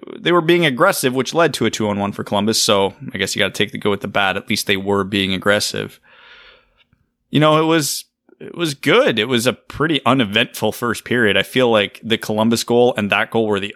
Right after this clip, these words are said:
only two things that happened that entire period. But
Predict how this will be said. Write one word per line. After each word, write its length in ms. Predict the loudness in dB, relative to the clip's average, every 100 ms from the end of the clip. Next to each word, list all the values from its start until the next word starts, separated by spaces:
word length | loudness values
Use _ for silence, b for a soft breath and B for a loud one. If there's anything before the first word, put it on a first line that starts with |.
| 0
only 300 | 2 4 2
two 180 | -2 -4
things 280 | -4 -2
that 100 | -4
happened 380 | -4 -4 -4 -4
that 160 | -4 -4
entire 420 | -4 -2 -2 -2
period. 600 | -2 2 2 0 -6 -2
But 220 | 0 0